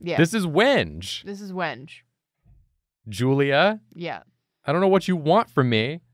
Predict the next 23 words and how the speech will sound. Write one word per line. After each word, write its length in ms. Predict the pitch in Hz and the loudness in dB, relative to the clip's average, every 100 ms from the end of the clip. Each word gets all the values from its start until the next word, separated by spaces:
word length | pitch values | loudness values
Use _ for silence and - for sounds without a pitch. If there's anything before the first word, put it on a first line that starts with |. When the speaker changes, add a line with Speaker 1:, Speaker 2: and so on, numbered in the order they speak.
| _ | _
Speaker 1:
Uh-huh. 300 | 175 180 156 - - | -16 -16 -18 -18 -8
Speaker 2:
This 160 | 143 | -4
is 140 | 190 156 | -2 0
Wenge. 720 | 151 233 160 82 101 - - _ _ _ - | 2 4 4 0 -6 -12 -16 _ _ _ -14
Speaker 1:
Fair. 280 | 185 175 - _ _ _ _ _ _ _ _ _ _ _ _ _ _ _ _ _ | -14 -14 -18 _ _ _ _ _ _ _ _ _ _ _ _ _ _ _ _ _
Speaker 2:
And 140 | 110 123 | -6 -4
if 80 | 120 | -2
you 140 | 165 | 2
don't 340 | 196 180 - - | 4 2 -2 -6
start 440 | - 156 135 131 | 2 2 2 -2
behaving, 760 | 151 131 190 180 110 107 160 180 _ _ - | 0 2 2 2 0 0 -4 -10 _ _ -10
Speaker 1:
Uh-huh. 240 | 185 170 117 | -8 -6 -4
Speaker 2:
you're 120 | 147 | 0
gonna 140 | 170 | 2
have 180 | 143 123 | 2 0
to 80 | 120 | -2
go 220 | 117 120 | 0 0
pay 200 | 110 127 | 0 0
a 40 | |
visit 280 | 123 131 131 | 0 -2 -2
to 80 | 131 | -4
Wenge 320 | 131 147 156 | -2 -2 -2
yourself. 680 | 147 156 - 151 82 - _ | -4 -4 0 0 -2 -8 _